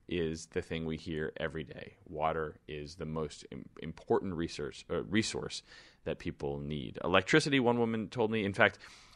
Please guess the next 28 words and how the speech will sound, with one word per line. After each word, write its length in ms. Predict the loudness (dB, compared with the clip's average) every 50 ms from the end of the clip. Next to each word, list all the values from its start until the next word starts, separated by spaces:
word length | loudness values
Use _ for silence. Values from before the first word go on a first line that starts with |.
| -2 6
we 120 | 10 12
also 240 | 12 12 12 10 6
then 180 | 6 6 6 6
went 380 | 4 4 2 0 -6 -10 -6
to 120 | -4 -2 0
meet, 300 | 2 2 2 0 -2 -4 -8
uh, 220 | -6 -4 -2 -2 -2 -4
Robert 480 | 2 8 10 12 12 12 10 8 4 4
Cotto's 580 | 2 2 4 4 2 0 -2 -4 -6 -8 -6
mother. 280 | -4 -2 0 2 2 4
Robert 360 | 8 10 10 10 10 10 4
Cotto 220 | 2 2 4 4 4
is 80 | 2
a 60 | 0 -4
former 320 | -2 0 0 2 2 2
Hartford 300 | 2 0 0 -2 -2 2
Board 140 | 2 4 4
of 80 | 4
Education 560 | 2 0 -2 -2 2 2 2 2 2 -2 -4 -4
member, 280 | -6 -6 -6 -2 -2 -2
and 180 | -2 -2 -6 -10 _ -8
not 220 | 0 6 6 6 6
his 140 | 4 0 0
mother, 200 | 0 2 2 2
rather, 240 | 0 0 -2 -2
his, 220 | -2 -4 -6 -8 -8
his 200 | -10 -10 -10 -8
grandmother. 680 | -4 0 2 2 2 2 0 -2 -4 -6 -4 -6 -6